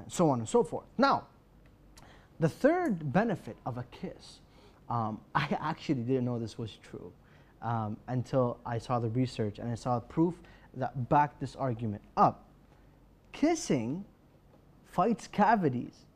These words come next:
Did you believe that or not? It actually does. It fights cavities. When you kiss someone or kiss something, um, there are the, the saliva, uh, that is, is released, uh, within your mouth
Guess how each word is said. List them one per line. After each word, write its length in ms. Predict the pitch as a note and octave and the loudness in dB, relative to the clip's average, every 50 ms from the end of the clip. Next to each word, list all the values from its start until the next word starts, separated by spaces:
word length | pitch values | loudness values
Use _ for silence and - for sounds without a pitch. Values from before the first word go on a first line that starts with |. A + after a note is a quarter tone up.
| _ - - - - | _ -20 -12 -2 0
Did 120 | G3+ F#3 | 2 4
you 80 | G#3+ A3+ | 4 4
believe 400 | G3+ A3+ A3+ A#3 C#4 C#4+ C#4 A#3 | 4 4 4 4 4 2 4 4
that 120 | C4 B3 | 2 2
or 80 | B3 B3 | 4 2
not? 400 | B3 B3 B3+ A#3 F3 B2 - - - - _ _ _ _ _ _ - _ | 2 4 4 4 2 0 -2 -6 -16 -20 _ _ _ _ _ _ -10 _
It 120 | D3+ D#3+ | 2 4
actually 260 | A#3+ C4+ - - A3 F3 | 4 4 4 4 2 2
does. 300 | F3+ G#3+ A#3 E3+ C3+ - | 4 2 2 0 -2 -4
It 80 | - A#2+ | -10 -8
fights 320 | - - F#3 A3+ - - | -4 0 0 0 -2 -4
cavities. 720 | - - G#3+ A3 A#3 A3 F3+ D3 - - - - - - - - - - - - - - - - - _ - _ _ _ _ _ _ - - _ - - - _ _ | -4 -2 0 0 0 0 -2 -4 -6 -6 -12 -14 -16 -20 -20 -20 -20 -20 -20 -20 -20 -20 -20 -20 -20 _ -20 _ _ _ _ _ _ -20 -20 _ -20 -20 -20 _ _
When 220 | D3 C#3+ D3 D3+ | 2 4 6 6
you 200 | D3 C#3+ C3+ C3 - | 6 6 4 2 0
kiss 240 | - - - G4+ - | -4 0 0 0 0
someone 600 | - - A3+ E3 C#3 C3 A#2 G#2+ A2 A2 A2 - - _ _ _ - - - - - - - - - - - | 2 2 2 2 2 2 0 -2 -4 -6 -8 -10 -14 _ _ _ -20 -20 -20 -20 -20 -20 -20 -20 -20 -10 -6
or 100 | B2+ A#2 | -6 -4
kiss 200 | - - F3+ - | -2 -2 -4 -4
something, 640 | - - B2+ A#2+ - - - A#3 F#3+ A#2 A2+ A#2+ - - _ - - - - - - - - - - - | -2 -4 -4 -4 -4 -4 -2 -2 -2 -2 -4 -8 -12 -16 _ -20 -20 -20 -20 -20 -20 -20 -20 -20 -16 -6
um, 380 | B2 B2+ B2 A#2+ A#2 A2+ A2+ - - - - - - - | -2 0 2 2 2 0 -4 -6 -12 -20 -20 -20 -14 -10
there 440 | C#3+ B2+ B2 E3+ F3 E3+ E3+ D#3 - - | -6 0 2 4 4 4 4 2 0 -2
are 180 | D3 D#3 - | -2 -2 -2
the, 140 | E3 C#3+ D#3 | -2 -4 -4
the 140 | D3 D#3 C#3 | -4 -6 -8
saliva, 640 | - - F3 D#3 E3 F3+ A#3 B3+ G3+ F#3+ D#3+ C#3 - - - - - - A2+ | -4 0 2 2 4 4 4 4 2 2 0 0 -2 -6 -12 -12 -10 -6 -2
uh, 120 | C#3 C3+ B2+ | -2 -2 0
that 260 | B2+ C3+ B2+ - - C#3 C#3 B2+ - | 0 0 -2 -2 -4 -6 -6 -6 -2
is, 180 | D3 C#3 B2+ B2+ - - | -2 -2 -2 -4 -4 -4
is 300 | C3 B2 A#2+ B2 C3 - - C#3+ | -4 -4 -4 -8 -12 -12 -8 -2
released, 800 | C3 C3+ C3 C3 C3 C3 F#3 B3+ D#4+ A#3+ C#3 - - - - - - - - - - - | 0 0 2 2 2 2 2 2 2 0 -2 -2 -8 -16 -20 -20 -20 -20 -20 -20 -12 -6
uh, 80 | A#2 B2 - | -4 -4 0
within 340 | D3 C3+ C3 B2 G#3+ C4 B3 | 0 0 2 2 2 2 2
your 120 | G3 D#3 | 2 4
mouth 560 | C#3+ C3+ C3 E3 F#3 C#3 A#2 A2+ - - - | 4 4 4 4 2 2 -2 -4 -8 -14 -20